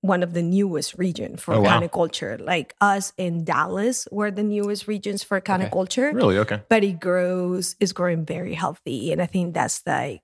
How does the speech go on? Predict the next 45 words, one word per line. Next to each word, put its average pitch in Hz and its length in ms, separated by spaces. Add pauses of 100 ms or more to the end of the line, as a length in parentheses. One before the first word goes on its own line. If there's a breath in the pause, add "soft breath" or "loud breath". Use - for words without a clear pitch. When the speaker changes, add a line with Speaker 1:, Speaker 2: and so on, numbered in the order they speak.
(240)
Speaker 1:
the 185 120
stuff - 260
that 180 140
we, 165 160
like, 160 220
really, 165 540 (480)
like, 185 180
enjoy, 151 440
you 240 240
know? 247 180
We 220 140
wanna 175 180
make 185 160
sure - 180
that 165 140
we 156 140
grow, 143 320
but 180 160
we 147 80
grow - 180
the - 140
healthy - 400
way, - 420 (100)
you 151 140
know? 127 120
Speaker 3:
Right. 170 100
Speaker 1:
And 147 80
also, 131 320
like, 127 240
we 170 160
remain 147 440
healthy - 600 (100)
individuals, 160 800
you 180 80
know, - 140
in 180 160
the - 80
process. - 680 (180)
And, 143 380 (100)
uh, - 160
meaning - 320
just - 240 (140)
James - 320
and 147 80
I, 131 240